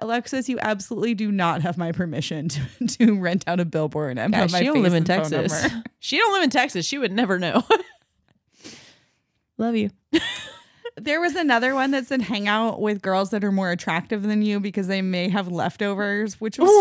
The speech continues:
Speaker 1: just
Speaker 2: What? That's horrible.
Speaker 1: That's,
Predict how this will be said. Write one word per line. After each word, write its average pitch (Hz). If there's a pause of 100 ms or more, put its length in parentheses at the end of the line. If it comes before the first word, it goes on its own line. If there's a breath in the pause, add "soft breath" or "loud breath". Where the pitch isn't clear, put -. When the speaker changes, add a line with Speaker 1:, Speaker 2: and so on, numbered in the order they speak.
(140)
Speaker 1:
just -
Speaker 2:
What? -
That's -
horrible. 311 (500 soft breath)
Speaker 1:
That's, 349